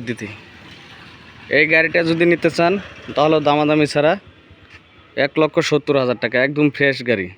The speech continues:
এক টাকারও কাজ নেই, শুধু রংটা বাকি। আরেকটি ভালো গাড়ি আছে, ছয় পঞ্চাশ চোদ্দো চাকা, গাড়িটা দেখাচ্ছি। এই দেখেন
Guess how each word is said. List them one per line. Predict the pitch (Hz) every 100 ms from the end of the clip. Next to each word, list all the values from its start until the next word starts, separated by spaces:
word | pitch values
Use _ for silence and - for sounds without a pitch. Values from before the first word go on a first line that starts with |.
| _ _ _ _ - 127
এক | -
টাকারও | 143 135 127 123
কাজ | 123 113
নেই, | 101 104
শুধু | - 131 127
রংটা | 127 120 113
বাকি। | 104 - 107 _ - - _ _ -
আরেকটি | 131 139 143
ভালো | 127 131
গাড়ি | 135 139 135
আছে, | - 151 - _ _ _ _ -
ছয় | 131 127
পঞ্চাশ | 139 131 135
চোদ্দো | - 127 135
চাকা, | 139 135 127
গাড়িটা | 131 127 123
দেখাচ্ছি। | 123 123 - 165 170 - - _ - - - - - - - -
এই | 123
দেখেন | 131 135